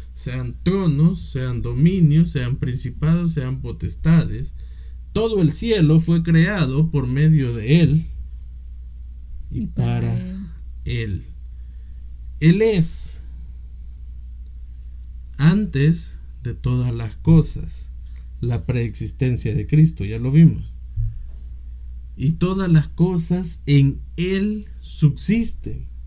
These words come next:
Speaker 1: Él es la cabeza del cuerpo, que es la iglesia. ¿Quién es la cabeza?
Speaker 2: Cristo.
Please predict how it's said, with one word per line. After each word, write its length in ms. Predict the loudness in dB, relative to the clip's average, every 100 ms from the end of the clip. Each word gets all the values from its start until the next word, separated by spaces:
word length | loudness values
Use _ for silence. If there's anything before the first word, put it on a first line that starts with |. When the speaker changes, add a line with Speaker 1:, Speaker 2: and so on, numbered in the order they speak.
| -14 -14 -14 -14 -14 -12 -12 -12 -14 -14 -16 -14 -14 -14 -14 -12 -2
Speaker 1:
Él 260 | -2 0
es 340 | 0 -2 -2 0
la 260 | 2 2
cabeza 800 | 0 2 6 6 6 6 6 6 -4
del 260 | -6 -6 -4
cuerpo, 640 | 4 4 4 2 -4 -12 -14 -16 -14 -14 -14 -12 -12 -12 -14 -14 -14 -12 -10 -6
que 480 | 2 2 4 4 4
es 280 | 2 -8 -10 -8
la 240 | -6 -6 -6
iglesia. 800 | -2 8 8 8 -2 -6 -10 -12 0
¿Quién 220 | 4 4
es 80 | 2
la 140 | -4
cabeza? 420 | 0 2 2 -2 -14 -14 -12 -12 -12 -8
Speaker 2:
Cristo. 400 | -8 -8 -10